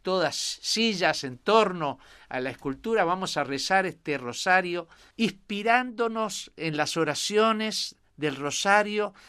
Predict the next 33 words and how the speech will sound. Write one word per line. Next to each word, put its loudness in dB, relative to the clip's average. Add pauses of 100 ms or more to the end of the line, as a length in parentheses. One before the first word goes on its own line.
(140)
según 0
los 0
textos 2
del -2
Nica -2
Mopoua, 6 (680)
es -4
decir, 0
del, -2
el -6
primer 0
texto 4
que -2
documenta, -2 (280)
eh, -6
las -2
apariciones 0
y -8
el -10
diálogo -2 (320)
de -10
Nuestra -8
Señora 0 (300)
con -2
su -4
mensajero -2
del -6
Tepeyac. -10 (460)
Lo -10
que -4
le -6
estamos -2
pidiendo -8